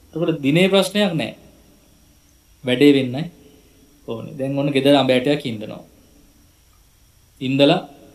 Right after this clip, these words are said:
වතුර දාලා පතනවා. අනේ ඉක්මනට අඹ ලැබේවා.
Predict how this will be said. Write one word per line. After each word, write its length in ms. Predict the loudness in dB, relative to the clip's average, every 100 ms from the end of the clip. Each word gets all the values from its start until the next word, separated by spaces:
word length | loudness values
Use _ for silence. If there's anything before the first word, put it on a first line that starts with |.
| -20 -20 _ _ _ _ -4
වතුර 240 | 0 2
දාලා 360 | 2 4 2 0
පතනවා. 460 | -4 -4 -4 -6 -10 -20 _ _ _ _ _
අනේ 280 | -12 -8 -6
ඉක්මනට 420 | -6 -4 -4 -2 -2
අඹ 140 | -2
ලැබේවා. 560 | -4 -4 -6 -8 -12